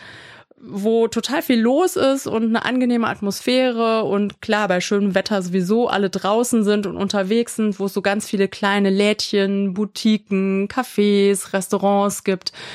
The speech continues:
Es macht einfach total Spaß, da durch diese Altstadt zu flanieren und sich da einfach umzuschauen. Das ist wirklich toll und, äh, das hätte ich auch nicht gedacht. Also,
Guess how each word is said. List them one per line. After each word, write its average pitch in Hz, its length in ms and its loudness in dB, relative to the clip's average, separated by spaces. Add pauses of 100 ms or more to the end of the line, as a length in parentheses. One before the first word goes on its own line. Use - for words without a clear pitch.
(200)
Es - 120 -8
macht 220 240 -2
einfach 190 240 -2
total 196 360 0
Spaß, 208 460 0
da 202 140 2
durch 185 180 0
diese 185 240 0
Altstadt 214 460 0
zu 190 340 0
flanieren 214 720 4
und 180 260 -4
sich 202 220 -2
da 190 120 2
einfach 180 260 -2
umzuschauen. 196 760 0 (540)
Das 196 200 2
ist - 60 -6
wirklich - 280 -2
toll 185 420 2
und, 180 360 -2
äh, 180 220 0
das 190 240 -2
hätte 226 160 -2
ich - 80 -6
auch 247 60 4
nicht 262 160 4
gedacht. 165 240 0
Also, 180 300 -2